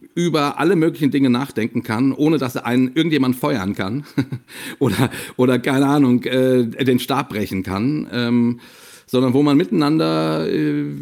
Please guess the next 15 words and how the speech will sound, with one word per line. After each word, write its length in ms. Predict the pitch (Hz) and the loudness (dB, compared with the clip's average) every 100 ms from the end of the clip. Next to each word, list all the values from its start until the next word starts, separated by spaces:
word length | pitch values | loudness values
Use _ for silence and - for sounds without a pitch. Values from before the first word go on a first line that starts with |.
| 143 | -10
alle 380 | 135 123 - 170 | -8 -4 0 0
Fragen 360 | - 127 143 165 | 0 -2 -2 -2
stellen 360 | - 135 143 | 0 0 0
kann, 420 | 135 127 143 143 135 | 0 0 2 0 0
die, 540 | 127 131 131 135 127 123 - | 2 4 4 2 0 -4 -8
keine 240 | - 117 120 | -4 0 0
Ahnung, 360 | 120 123 123 - - - 85 - | 2 2 0 -4 -20 -18 -18 -16
m-, 800 | 87 123 120 120 113 107 110 117 | -4 0 2 2 0 -4 -6 -4
andere 280 | 135 143 147 | 2 2 2
Christen 320 | 156 143 147 | 0 0 0
schon 200 | 139 143 | 2 2
für 140 | 139 | 4
längst 240 | 135 139 - | 2 0 0
beantwortet 440 | 123 120 95 82 | -2 -2 -4 -6
halten, 440 | 80 80 113 156 | -8 -6 -4 -6